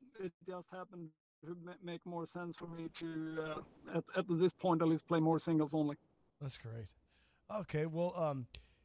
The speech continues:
Speaker 2: here's a question for you. What, uh, what, what's an important rule that you think play-, this is what somebody's been asking, a lot of people email about this. What's one rule you, that if you could teach somebody one, one of those five hours of,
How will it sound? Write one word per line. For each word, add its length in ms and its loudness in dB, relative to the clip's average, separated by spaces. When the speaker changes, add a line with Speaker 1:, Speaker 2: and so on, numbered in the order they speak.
Speaker 2:
here's 160 -4
a 40 -6
question 400 -2
for 200 -2
you. 100 0
What, 400 -2
uh, 460 2
what, 320 -8
what's 240 -2
an 80 0
important 540 -2
rule 500 -6
that 240 -6
you 140 -4
think 420 -8
play-, 300 -2
this 180 -2
is 120 -4
what 280 -14
somebody's 300 -2
been 100 -6
asking, 300 -6
a 40 -4
lot 60 -2
of 60 -6
people 220 -8
email 260 -4
about 200 -6
this. 220 -10
What's 200 -2
one 300 -2
rule 280 0
you, 220 -4
that 140 -2
if 200 -10
you 60 -6
could 160 -8
teach 220 -4
somebody 580 -4
one, 180 -8
one 100 -2
of 60 -2
those 160 -4
five 240 -2
hours 260 -2
of, 140 -10